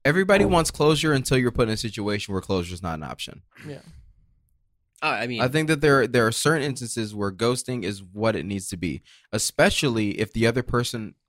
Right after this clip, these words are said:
Speaker 1: I think ghosting a lot of the time, obviously not all the times, but the main reason I would justify it is if the person on the other side of it is manipulative.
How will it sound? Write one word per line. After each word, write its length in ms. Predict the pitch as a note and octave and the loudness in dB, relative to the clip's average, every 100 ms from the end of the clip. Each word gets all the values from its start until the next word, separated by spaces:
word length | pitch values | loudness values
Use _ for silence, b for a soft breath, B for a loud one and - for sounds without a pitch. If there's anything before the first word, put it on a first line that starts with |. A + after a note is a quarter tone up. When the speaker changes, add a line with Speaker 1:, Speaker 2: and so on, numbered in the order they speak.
| _ _ - | _ _ 0
Speaker 1:
I 120 | C#3 | 4
think 420 | D#3+ A3 A3+ - A#2+ | 4 2 0 -4 0
ghosting 420 | B2+ C#3+ D3 D3 | 2 2 0 -2
a 40 | A2+ | -4
lot 340 | G#2+ A2 A#2+ | -2 2 2
of 80 | A#2+ | 0
the 80 | A#2 | -6
time, 500 | - A#2+ B2+ C3 B2+ _ _ _ _ _ - | -2 -2 -2 -6 -12 _ _ _ _ _ 2
obviously 400 | A#2 A#2+ B2 A#2 | 4 4 -2 -2
not 140 | G#2+ | 0
all 160 | G#2 A2+ | 0 0
the 60 | |
times, 360 | G2 F#2+ F2+ F#2+ | -2 -4 -4 -6
but 300 | F#2 G2 - _ _ _ _ - | -2 -4 -4 _ _ _ _ -8
the 140 | B2 | 0
main 800 | B2 A#2+ B2 C3+ D3+ E3 E3+ E3 _ _ _ _ _ | 0 0 0 2 2 0 -2 -8 _ _ _ _ _
reason 480 | B2 B2 C3+ C3+ C3+ | -10 -2 0 0 2
I 100 | B2+ | 2
would 200 | B2 A#2 | 2 0
justify 540 | A2 A#2+ B2+ - C3 C#3 | -2 -6 -6 -2 0 0
it 180 | C3 _ b b | -2 _ b b
is 160 | - A2 | -4 -2
if 100 | A2+ | -2
the 80 | - | -4
person 480 | - C#3+ D#3 - B2+ | 0 2 2 0 0
on 160 | G#2 | -2
the 120 | A2 - | -2 0
other 220 | B2 B2+ | 0 0
side 300 | - C3+ D3+ | 2 2 2
of 140 | C#3+ | 0
it 60 | B2 | 0
is 100 | A2 | -2
manipulative. 840 | G#2 G#2 G#2 - D#2+ C2 A#1+ - | -4 -2 -2 -2 -6 -6 -8 -10